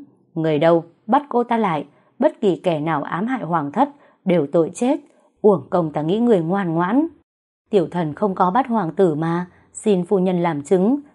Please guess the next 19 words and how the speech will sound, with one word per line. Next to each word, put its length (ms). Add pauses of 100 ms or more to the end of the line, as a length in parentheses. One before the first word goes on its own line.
(120)
thật 200
sự 280
không 200
có 160
bắt 220
mà. 300 (380)
Không 220
hiểu 160
tại 200
sao 280
hoàng 200
tử 200
lại 180
nằm 220
ở 200
đây." 340 (600)
Tôi 140
chạy 220
tới, 400